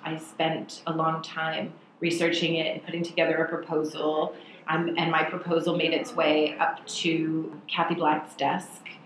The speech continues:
And Kathy, who is always a champion of young women,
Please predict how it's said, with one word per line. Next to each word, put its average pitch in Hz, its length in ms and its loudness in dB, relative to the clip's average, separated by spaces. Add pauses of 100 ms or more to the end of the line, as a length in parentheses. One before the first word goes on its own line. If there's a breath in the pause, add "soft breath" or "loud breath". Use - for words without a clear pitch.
(320 soft breath)
And 165 160 0
Kathy, 165 720 4 (380)
who 170 160 2
is 165 240 2 (100)
always 170 560 6
a - 60 -4
champion 151 480 -4
of 147 100 -10
young 147 240 -2
women, 151 420 -6